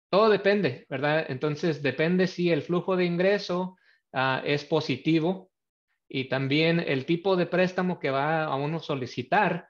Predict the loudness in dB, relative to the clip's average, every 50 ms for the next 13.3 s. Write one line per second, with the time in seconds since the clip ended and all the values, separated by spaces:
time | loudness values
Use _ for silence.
0 | _ _ _ _ _ _ _ -6 -2 -2 0 0 0 0 -2 -2 -4 -6 -6 -6
1 | -4 0 0 0 0 0 -2 -4 -2 0 -2 -2 0 2 2 2 2 0 0 -2
2 | -2 -2 -6 -10 _ _ _ -6 -4 -2 0 0 0 0 0 -2 -2 -2 -4 -4
3 | -4 -2 -2 -2 -2 -2 -2 0 0 0 0 -2 -2 -2 -2 0 2 2 2 2
4 | 2 0 -2 -4 -10 _ _ _ _ _ _ -2 -2 -2 -2 -2 -2 -2 -2 -2
5 | 0 0 0 0 0 0 0 0 0 0 -2 -2 -4 -4 -2 -2 0 0 2 0
6 | 0 0 -2 -4 -8 -8 -6 -6 -4 -2 -2 -4 -2 -2 -4 -4 -2 -2 0 0
7 | 2 2 2 2 0 -2 -8 _ _ _ _ _ -8 -4 -4 -4 -4 -2 0 0
8 | 2 2 2 2 0 -2 -2 -4 -10 _ _ _ _ _ -4 -2 -2 -2 -2 -4
9 | -6 -8 -8 -10 -14 _ _ _ _ -4 -2 0 0 0 -2 -2 -4 -4 -2 -2
10 | -4 -4 -6 -4 -2 0 0 0 -2 -2 -6 -6 -6 -10 -16 _ _ 2 4 4
11 | 4 4 2 2 2 4 2 2 2 0 0 -2 -4 -4 -4 -6 -6 -6 -6 -4
12 | -2 -2 -2 -2 -4 -4 -2 -2 -2 0 0 -2 -4 -2 -2 -4 -4 -4 -4 -2
13 | 0 0 2 2 0